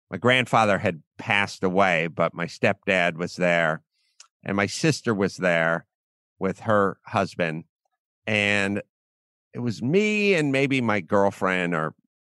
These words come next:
fiance or something at the time. And I brought a bottle of Dom Perignon champagne as a gift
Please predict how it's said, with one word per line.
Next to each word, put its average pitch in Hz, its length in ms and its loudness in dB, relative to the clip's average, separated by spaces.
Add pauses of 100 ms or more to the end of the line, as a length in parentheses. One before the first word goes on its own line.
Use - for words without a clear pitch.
(640)
fiance 90 560 0
or 78 100 0
something 80 400 -6
at 76 120 -10
the 78 80 -12
time. 65 340 -10 (800)
And 135 400 2 (1500)
I 147 180 4
brought 127 500 6 (200)
a 104 80 2
bottle 123 560 4
of 92 180 2 (240)
Dom 113 380 2
Perignon 101 680 2
champagne 104 960 0 (600)
as 98 140 0
a 95 80 0
gift 110 680 0